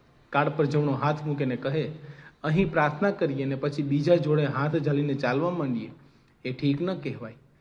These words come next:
નિયમ ધર્મ અને આપણી સંપૂર્ણ મર્યાદા સાચવીએ તો આપણી મહત્તા છે. અને આપણે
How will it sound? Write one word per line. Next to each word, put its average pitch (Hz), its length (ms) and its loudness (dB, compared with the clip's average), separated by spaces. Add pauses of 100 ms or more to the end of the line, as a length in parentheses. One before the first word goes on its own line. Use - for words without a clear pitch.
(300)
નિયમ 208 340 10
ધર્મ 190 340 6
અને 185 140 0
આપણી 170 320 0
સંપૂર્ણ 190 440 2
મર્યાદા 151 400 2
સાચવીએ 135 580 0
તો 160 200 -2
આપણી 143 300 0
મહત્તા 117 440 -4
છે. 107 160 -14 (800)
અને 123 120 0
આપણે 143 360 0